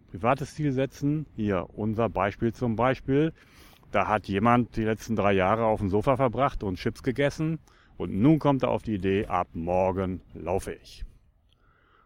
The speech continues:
Oder Sie setzen sich ein Ziel in Ihrem Unternehmen,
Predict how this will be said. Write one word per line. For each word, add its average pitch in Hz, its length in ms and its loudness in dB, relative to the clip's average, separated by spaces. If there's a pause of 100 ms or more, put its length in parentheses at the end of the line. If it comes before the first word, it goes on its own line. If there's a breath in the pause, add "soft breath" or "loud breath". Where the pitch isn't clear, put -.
(120)
Oder 120 400 4 (200)
Sie 104 120 -4
setzen 92 360 -4
sich 104 180 -6
ein 101 100 -2
Ziel 117 300 -2
in 104 120 -2
Ihrem 107 220 0
Unternehmen, 123 520 0